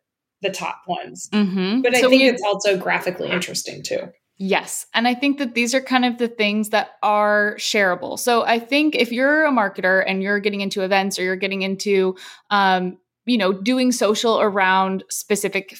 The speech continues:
Speaker 2: physical things that happen in person, figuring out what content you can make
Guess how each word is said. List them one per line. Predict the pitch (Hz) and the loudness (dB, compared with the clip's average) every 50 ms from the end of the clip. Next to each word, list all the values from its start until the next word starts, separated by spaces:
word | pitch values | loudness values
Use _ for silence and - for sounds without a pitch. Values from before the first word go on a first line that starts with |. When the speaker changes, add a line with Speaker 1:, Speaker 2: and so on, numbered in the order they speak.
| - _ | -6 _
Speaker 2:
physical | - 254 208 214 202 208 | 0 2 2 2 -2 -2
things | 196 - 185 190 180 | -4 -2 -4 -4 -4
that | 180 180 | -6 -6
happen | 175 175 - 185 | -4 -4 -2 -2
in | 180 175 175 | -4 -4 -4
person, | - 180 180 175 - 240 254 302 330 330 - - - - - _ _ _ _ _ | -6 -6 -6 -4 0 2 4 4 4 2 -2 -10 -20 -20 -20 _ _ _ _ _
figuring | - 285 262 311 339 381 392 392 330 | 0 2 2 4 2 2 2 2 2
out | 277 285 - - | 2 2 2 2
what | 226 226 226 | 0 0 -2
content | - - 196 196 190 233 - - | -4 -2 -2 -2 -2 -4 -4 -4
you | 214 208 208 | -6 -4 -2
can | 226 214 202 | -2 -2 -2
make | 185 185 196 190 - | -2 -2 -4 -6 -8